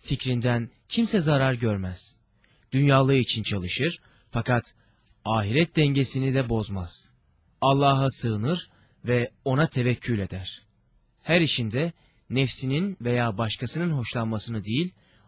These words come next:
Allah'ın hoşlanmasını, rızasını ön planda tutar. Bu kimseler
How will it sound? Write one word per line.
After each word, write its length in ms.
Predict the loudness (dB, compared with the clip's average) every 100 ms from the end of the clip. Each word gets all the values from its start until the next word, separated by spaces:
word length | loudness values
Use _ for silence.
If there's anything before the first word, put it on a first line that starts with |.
| _
Allah'ın 460 | 0 4 4 4 0
hoşlanmasını, 800 | -2 -2 -4 -2 -4 -4 -4 -6 _ _ -6
rızasını 580 | -2 4 4 4 0 -2
ön 180 | 0 -2
planda 360 | -2 -4 -6 -8
tutar. 460 | -10 -10 -10 -14 _ _ _ _ _ _ _ _ -4
Bu 120 | 0
kimseler 580 | 2 2 2 2 0